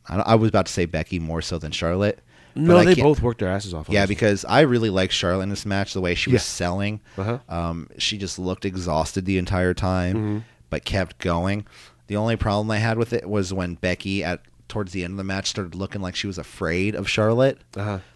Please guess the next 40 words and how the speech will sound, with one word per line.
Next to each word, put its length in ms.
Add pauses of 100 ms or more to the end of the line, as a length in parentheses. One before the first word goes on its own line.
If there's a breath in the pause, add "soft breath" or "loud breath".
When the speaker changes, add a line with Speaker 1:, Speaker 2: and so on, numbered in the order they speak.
Speaker 1:
Like, 200
she 200
was, 200
like, 280
kinda 220
like, 180 (460 loud breath)
"No, 760 (340 loud breath)
no, 140
what 120
are 40
you 140 (100)
doing?" 500
After, 320
Speaker 2:
Yeah. 60
Speaker 1:
like, 180
that 140
spot 320
where 100
she 120
buried 300
her 100
in 60
the 60
chairs 600
Speaker 2:
And 80
got 200
Speaker 1:
and 220
she 120
Speaker 2:
out. 60
Speaker 1:
looked 120
like 120
she 60
Speaker 2:
Yeah. 60
Speaker 1:
was 80
about 160
to 80
cry. 500
Speaker 2:
Hulk 180
smash. 760
Speaker 1:
Yeah, 320